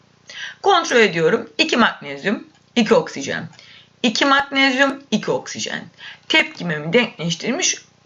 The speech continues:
oldum. Fakat ben magnezyumları bozmak istemezsem kesirli sayıları kullanarak da bu tepkimeyi denkleştirebilirim. Şimdi ikinci yolu gösteriyorum.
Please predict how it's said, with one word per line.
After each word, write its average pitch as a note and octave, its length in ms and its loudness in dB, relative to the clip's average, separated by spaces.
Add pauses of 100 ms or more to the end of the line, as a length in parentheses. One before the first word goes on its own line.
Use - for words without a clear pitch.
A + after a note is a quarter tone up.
oldum. F#3 500 2 (760)
Fakat B3 480 2
ben F#3 220 0
magnezyumları F3 880 0
bozmak D3+ 400 -2
istemezsem - 920 -4 (340)
kesirli A#3 500 2
sayıları D3+ 520 -2
kullanarak D3+ 680 0
da C3+ 140 -10
bu E3+ 80 -6
tepkimeyi D3+ 600 -6
denkleştirebilirim. C#3 1120 -4 (760)
Şimdi G3+ 380 2
ikinci G#3 560 0
yolu D3 220 0
gösteriyorum. - 920 -6